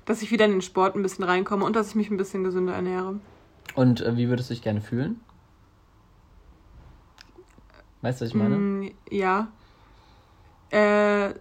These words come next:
Speaker 1: selbstbewusst und selbstsicher.
Speaker 2: Okay.
Speaker 1: Du?
Speaker 2: Also, ich würd, ähm,
Speaker 1: Und Gewohnheit auch?
Speaker 2: Ja, ich will auch wieder selbstbewusst sein, so wie ich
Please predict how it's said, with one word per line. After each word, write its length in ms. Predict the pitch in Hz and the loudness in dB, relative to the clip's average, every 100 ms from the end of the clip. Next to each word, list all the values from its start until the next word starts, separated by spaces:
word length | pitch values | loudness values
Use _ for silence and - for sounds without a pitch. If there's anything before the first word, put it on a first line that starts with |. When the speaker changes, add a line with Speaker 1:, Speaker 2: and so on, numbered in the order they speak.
| - | 0
Speaker 1:
selbstbewusst 920 | 233 240 - 233 220 226 233 - - | 2 2 -2 -4 0 0 -2 -8 0
und 340 | 208 208 202 | 2 2 2
selbstsicher. 680 | 202 208 - 185 185 185 202 - _ _ _ - _ _ - | 2 0 0 -2 0 -6 -10 -16 _ _ _ -20 _ _ -20
Speaker 2:
Okay. 240 | - 104 170 - | -12 -12 -12 -6
Speaker 1:
Du? 100 | 113 | -2
Speaker 2:
Also, 280 | 120 117 - _ - | -2 -2 -12 _ -6
ich 200 | 135 151 | -4 -2
würd, 240 | 147 - - | -2 -4 -4
ähm, 460 | 123 123 123 120 120 | 0 2 2 2 2
Speaker 1:
Und 120 | 240 | 2
Gewohnheit 360 | 220 190 202 - | 2 0 -4 -4
auch? 200 | 240 233 - _ _ - - | -6 -8 -18 _ _ -20 -2
Speaker 2:
Ja, 120 | 135 135 | 4 4
ich 280 | - 131 151 | 4 -2 2
will 120 | 143 | 4
auch 180 | 139 151 | 4 4
wieder 240 | 160 139 | 4 4
selbstbewusst 460 | 131 143 - 123 - | 4 0 -4 -6 -2
sein, 180 | 139 135 | -2 -2
so 80 | |
wie 60 | 120 | -4
ich 140 | 120 | -8